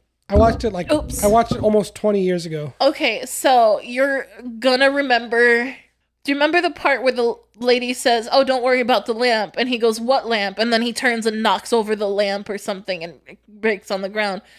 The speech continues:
Speaker 2: And then she goes, like, um, "Now, would that have happened if I didn't say anything about the lamp?" Or whatever, or the vase or something like that.
Speaker 1: I don't
Speaker 2: You don't
Speaker 1: fucking
Speaker 2: remember
Speaker 1: know.
Speaker 2: that?
Speaker 1: No.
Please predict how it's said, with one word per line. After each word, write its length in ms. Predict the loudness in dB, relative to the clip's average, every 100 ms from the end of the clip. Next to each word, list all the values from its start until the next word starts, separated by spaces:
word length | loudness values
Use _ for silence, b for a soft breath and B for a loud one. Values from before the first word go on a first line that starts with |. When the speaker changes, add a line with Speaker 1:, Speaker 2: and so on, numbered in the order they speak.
| b b -2
Speaker 2:
And 120 | 0
then 140 | 0 -2
she 240 | -2 0
goes, 340 | 0 0 -2 0
like, 600 | 2 2 0 -8 -18 -18 _ _ _ _
um, 580 | 2 4 2 0 -8 -12 _ -2
"Now, 220 | 0 2
would 200 | 2 2
that 180 | 0 0
have 160 | -4
happened 840 | -2 0 0 0 0 0 -4 -8 -14 _ _ _ -6
if 160 | -2
I 100 | 0 0
didn't 220 | -2 -4
say 300 | -2 0 0
anything 360 | -2 -4 -6 -4
about 300 | -2 -2 -2
the 80 |
lamp?" 560 | -2 0 0 -4 -12 -20 _ _ _ _ 0
Or 140 | 2
whatever, 520 | 2 2 0 -2 -8 -10 -6
or 240 | 0 0
the 160 | -2 -4
vase 460 | 0 0 0 -4 -10
or 60 |
something 360 | -8 -8 -8 -10
like 180 | -10 -6
that. 320 | -4 -4 -10 -12
Speaker 1:
I 160 | -2 2
don't 260 | 2 0 -8 _
Speaker 2:
You 140 | 2
don't 100 | 2 2
Speaker 1:
fucking 40 | 2
Speaker 2:
remember 280 | 2 2
Speaker 1:
know. 100 | 2
Speaker 2:
that? 360 | 4 6 6 6
Speaker 1:
No. 120 | 2